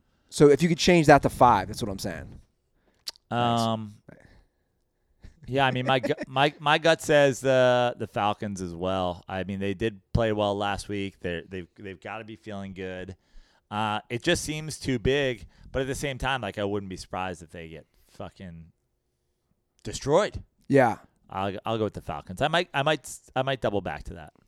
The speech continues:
Speaker 1: Okay, Cowboys, Lions, we're waiting on Stafford. Now, now Westgate has, they have the spread. We always go through Caesars. Can we
Speaker 2: Mm-hmm.
Speaker 1: just wait on this one?
Speaker 2: Sure.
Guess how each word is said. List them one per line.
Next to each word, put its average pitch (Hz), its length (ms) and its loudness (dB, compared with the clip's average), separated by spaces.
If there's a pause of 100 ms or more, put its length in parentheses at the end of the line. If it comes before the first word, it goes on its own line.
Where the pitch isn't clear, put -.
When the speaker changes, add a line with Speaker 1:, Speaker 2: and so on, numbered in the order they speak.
Speaker 1:
Okay, 139 240 -6
Cowboys, 247 640 8
Lions, 170 840 8
we're 131 200 0
waiting 156 340 6
on 127 160 2
Stafford. 98 720 -4 (880)
Now, 127 320 0
now 139 180 4
Westgate 165 840 4
has, 120 840 0 (1080)
they 143 180 6
have 143 180 8
the 117 80 -2
spread. 127 240 0
We 190 100 6
always 190 180 8
go 156 140 4
through 120 200 -2
Caesars. - 720 -8
Can - 120 0
we 156 60 2
Speaker 2:
Mm-hmm. - 60 -2
Speaker 1:
just 95 120 0
wait 131 180 6
on 131 120 4
this 131 160 0
one? 131 260 2
Speaker 2:
Sure. 147 320 -8